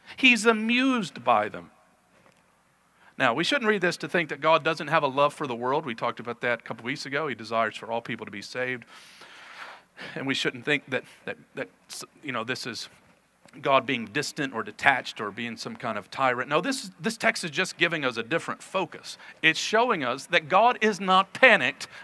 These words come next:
by the raging of the world. He's not panicked by the threats of, uh, the, the, the, the, the people who think they have power today. Think about Isaiah forty, verse twenty-three.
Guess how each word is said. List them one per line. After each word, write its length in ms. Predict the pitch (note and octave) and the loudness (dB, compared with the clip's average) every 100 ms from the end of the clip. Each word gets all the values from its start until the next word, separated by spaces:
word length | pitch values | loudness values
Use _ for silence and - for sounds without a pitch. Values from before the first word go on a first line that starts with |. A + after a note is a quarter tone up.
| - | 6
by 220 | E3+ F3+ | 8 8
the 100 | E3 | 6
raging 560 | D#3 G3 G#3+ D3+ C#3 | 4 6 6 2 -2
of 160 | C3+ D3 | 0 0
the 80 | C#3 | 0
world. 380 | C#3+ D#3+ A2+ - _ _ _ _ _ - | 0 0 -2 -10 _ _ _ _ _ 0
He's 160 | E3 | 4
not 240 | F3+ A#3 - | 10 10 10
panicked 380 | G3+ G3+ G#3 | 6 6 4
by 300 | D#3 D#3+ D#3 D3+ - | 4 6 4 2 -6
the 100 | E3+ | -6
threats 760 | - - F#3+ B3 F#3 - - - - - - | -6 -6 2 4 4 2 -10 -10 -18 -18 0
of, 380 | D#3 D#3+ D#3 D3+ | 4 6 4 2
uh, 420 | - D3+ D3+ D3 C#3 | 4 6 6 4 0
the, 200 | D3 - | -4 -4
the, 180 | D3+ B2 - - - | -6 -6 -8 -20 -10
the, 320 | B2+ C3+ C#3+ | -8 -6 -8
the, 140 | - C#3 - | -8 -8 -4
the 80 | D3 | -6
people 280 | G3 F#3+ D3+ | -4 -2 -2
who 60 | D3+ | 0
think 160 | D3+ | -2
they 120 | D#3 | 0
have 200 | D#3 E3+ | 0 0
power 400 | - G#3+ B3 G3 | 2 4 6 4
today. 380 | D#3 - A2+ E2+ - - - _ _ _ _ _ _ - | 2 0 -2 -2 -6 -20 -20 _ _ _ _ _ _ -4
Think 100 | D3+ | 6
about 200 | D3 C3+ | 6 8
Isaiah 400 | C#3+ C3+ C#3+ B2 | 4 4 4 2
forty, 340 | - D#3+ C#3+ | 2 2 2
verse 200 | B2+ C3 | 2 0
twenty-three. 600 | - C#3+ C3+ D3+ C#3+ G2+ | 0 -2 -2 -2 -2 -2